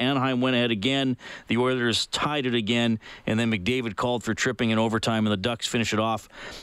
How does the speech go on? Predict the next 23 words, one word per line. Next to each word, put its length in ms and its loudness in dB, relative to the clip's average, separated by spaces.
on 160 0
the 80 0
four-on-three 560 0
power 240 0
play. 160 0
Really, 300 2
Rob, 280 0
when 100 2
I 40 2
look 240 0
at 80 -2
this 160 2
game, 260 2
and 80 4
it 100 2
ends 260 2
in 60 4
overtime, 460 2
and 100 2
we 100 4
often 260 2
talk 280 0
about 300 0